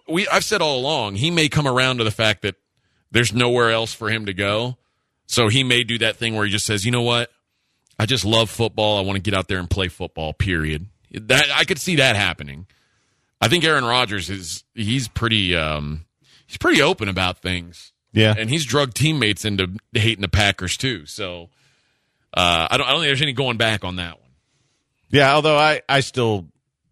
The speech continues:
Speaker 2: I still think, I think he's being a baby.
Speaker 1: Sure.
Speaker 2: I mean, th-,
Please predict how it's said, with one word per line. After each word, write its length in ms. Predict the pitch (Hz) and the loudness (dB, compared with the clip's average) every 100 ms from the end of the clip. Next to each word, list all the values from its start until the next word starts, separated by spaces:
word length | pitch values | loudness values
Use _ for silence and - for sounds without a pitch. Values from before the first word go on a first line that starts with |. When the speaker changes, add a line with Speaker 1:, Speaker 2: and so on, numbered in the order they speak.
| _ _ _ - | _ _ _ -8
Speaker 2:
I 40 | |
still 160 | - 101 | 2 2
think, 180 | 90 78 _ _ _ | 2 -4 _ _ _
I 100 | 107 | 0
think 120 | 101 | 0
he's 80 | 87 | -2
being 180 | 71 85 | -2 -2
a 40 | 73 | -2
baby. 340 | 73 71 71 - _ - | -2 -4 -8 -14 _ -4
Speaker 1:
Sure. 300 | - 403 480 | 0 2 0
Speaker 2:
I 500 | - _ _ _ - | -2 _ _ _ -8
mean, 380 | 78 76 73 - _ 85 | -4 -4 -6 -10 _ -6
th-, 240 | 92 | -6